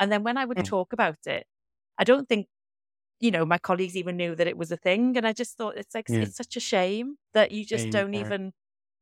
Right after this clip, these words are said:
Speaker 1: get, you know, thought of. It wasn't malicious, I don't think, in "Let's exclude them." It just was, they're not felt to be part of, you know, the team.
Speaker 2: Yeah, that is a shame. What kind of awards would be at those kind of ceremony?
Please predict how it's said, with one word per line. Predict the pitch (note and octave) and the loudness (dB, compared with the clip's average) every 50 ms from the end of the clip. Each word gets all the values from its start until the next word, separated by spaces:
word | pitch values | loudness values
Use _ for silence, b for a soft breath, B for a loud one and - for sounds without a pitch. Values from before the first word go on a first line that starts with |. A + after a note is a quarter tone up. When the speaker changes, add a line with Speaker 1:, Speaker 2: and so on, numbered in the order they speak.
| _ _ _ _ _ - | _ _ _ _ _ -4
Speaker 1:
get, | - G3+ F#3 - - _ | -2 0 0 0 -2 _
you | A#3 A#3 | -4 -2
know, | G3 D#3 C3+ | -2 -2 -4
thought | - - - F#3+ E3+ F3+ G3 - - | -4 -2 0 2 2 2 0 0 0
of. | B3+ C4 C4+ B3+ | 0 2 2 2
It | A#3+ | 2
wasn't | A#3+ A#3+ B3 A#3+ B3 A3+ | 4 4 4 4 4 4
malicious, | G3 F#3+ F3 F3 G3 - - F#3+ D#3+ - | 4 2 2 0 0 -2 -2 -6 -6 -6
I | E3+ | -4
don't | E3 E3 D#3 D#3+ | -6 -6 -6 -4
think, | - F3 E3 D#3+ - | -4 -4 -4 -4 -6
in | F3+ E3 | -6 -4
"Let's | E3+ F3 F3 - - F3+ | -2 -2 -2 -2 -4 -12
exclude | F3 - - F3 F3 F3+ G3 G3 - | -14 -14 -12 -10 -8 -8 -8 -6 -4
them." | - F3 - D#3+ F3 | -4 -4 -4 -4 -6
It | - G3 | -6 -6
just | - G3 - - | -6 -8 -8 -6
was, | F3 E3+ - _ - | -8 -8 -8 _ -2
they're | F3+ E3+ | -2 0
not | F3+ F3+ F#3 - _ _ _ _ _ _ _ _ _ _ _ _ _ | 0 0 -2 -4 _ _ _ _ _ _ _ _ _ _ _ _ _
felt | - F#3+ E3 E3 - | 4 4 4 2 0
to | - E3 | -6 -10
be | F3+ F3 | -8 -6
part | - F3+ E3 E3+ - | -2 0 0 0 2
of, | - D#3+ D#3+ - - - | 0 -2 -2 -6 -14 -12
you | - G3 | -8 -4
know, | F3 - - | -4 -4 -4
the | C#3+ - | -4 -8
team. | - - - D#3 E3 G3+ A#3+ - _ _ _ _ _ _ _ F#3 F#3+ _ _ _ _ | -10 -6 -6 -4 -2 -2 -4 -6 _ _ _ _ _ _ _ -20 -20 _ _ _ _
Speaker 2:
Yeah, | D3+ D3 D3 D#3 | 4 6 6 6
that | F3 E3+ | 6 6
is | D3+ B2+ | 4 2
a | A#2+ G#2+ | 0 -2
shame. | - A2 G2+ G2 G2 - _ _ _ _ _ _ _ _ _ _ _ - | -2 -2 -2 -4 -4 -8 _ _ _ _ _ _ _ _ _ _ _ 0
What | C4+ C4+ B3+ | 0 0 0
kind | - D#4 E4 F4+ | 2 0 0 2
of | F4 D#4+ | 0 0
awards | E4 G3+ E3 D#3+ E3+ F3+ F3 F3 E3 C#3+ C3 - | 0 0 0 0 2 4 4 6 4 4 2 0
would | C3+ C3 C3+ B2 B2 A#2 | 2 4 4 4 2 0
be | C3+ C3 C3 C3 A2+ | 0 0 2 2 2
at | A2 A#2 A#2+ - | 2 0 0 -2
those | C3 B2+ B2+ C3+ C3+ - | -4 -6 -6 -6 -4 -2
kind | - C#3+ C#3 D3 | -2 0 0 0
of | D3+ - | -2 -2
ceremony? | - D3+ D3+ D#3 D#3+ E3 E3 F#3 A3 C#4 D4+ | -2 -2 0 0 -2 -2 -2 -2 -2 -2 -4